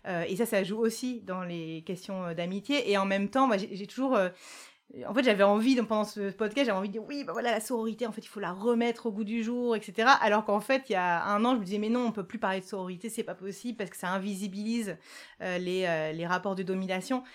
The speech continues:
Et je pense qu'on peut articuler tout ça, en fait. On peut tout à fait, euh, tenir, euh, un, le besoin de, de, de, de sororité, en fait, d'être, d'être là, euh, d'être, euh, en, en soutien, d'être, de croire les femmes, et cetera,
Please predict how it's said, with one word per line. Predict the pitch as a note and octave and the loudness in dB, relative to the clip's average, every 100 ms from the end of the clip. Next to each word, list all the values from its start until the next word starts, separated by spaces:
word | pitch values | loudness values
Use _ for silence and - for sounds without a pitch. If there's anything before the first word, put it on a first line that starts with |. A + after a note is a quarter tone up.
| - - | -16 -12
Et | |
je | G#3+ | -8
pense | G#3 | -8
qu'on | F3+ | -4
peut | F#3+ | -4
articuler | E3 - - F#3 | -4 -6 -12 -10
tout | F#3 | -8
ça, | A3 C#4 | -2 -2
en | G3 | -2
fait. | E3+ E3+ | -6 -10
On | E3 | -10
peut | F3 | -12
tout | G3 | 0
à | A3+ G#3 | 2 2
fait, | A#3 A#3 G#3 | 2 2 2
euh, | |
tenir, | E3+ G#3+ G#3+ A3 A#3+ G#3+ | 2 0 2 4 4 2
euh, | F3 E3 | 2 2
un, | D#3+ D#3+ D#3+ - - - | 0 -2 -6 -10 -20 -8
le | F3+ | -4
besoin | E3+ G#3 G#3 A3 A3 | 0 0 2 2 2
de, | F3+ | 0
de, | E3 E3 D#3+ | -4 -6 -6
de, | D#3 D3+ B2+ E2+ | -8 -10 -10 -12
de | C#3+ D#3 | -12 -12
sororité, | - F#3 E3+ F3 C4+ D4 | -6 -4 -2 -2 0 0
en | F3+ | 0
fait, | G3 | -2
d'être, | E3 D#3+ - E3 D#3 | -4 -6 -6 -8 -4
d'être | D#3+ E3 F3+ | -4 -4 -2
là, | F3+ G3 G#3 G3+ D#3 | 2 4 6 4 0
euh, | |
d'être, | D#3 E3 - E3+ | -2 -8 -8 -8
euh, | D3+ D3 - - - - _ | -8 -8 -16 -20 -20 -20 _
en, | - | -10
en | - F#3+ | -6 -6
soutien, | - F#3 G#3+ G3+ G3 | -6 -4 0 2 2
d'être, | F#3 F#3 | -2 -4
de | |
croire | E3+ - A3+ A3 G#3 F#3+ | -8 6 10 10 8 4
les | F#3+ | 0
femmes, | G#3 G#3 G3+ | 4 4 4
et | F#3 | 0
cetera, | - G#3 | 4 6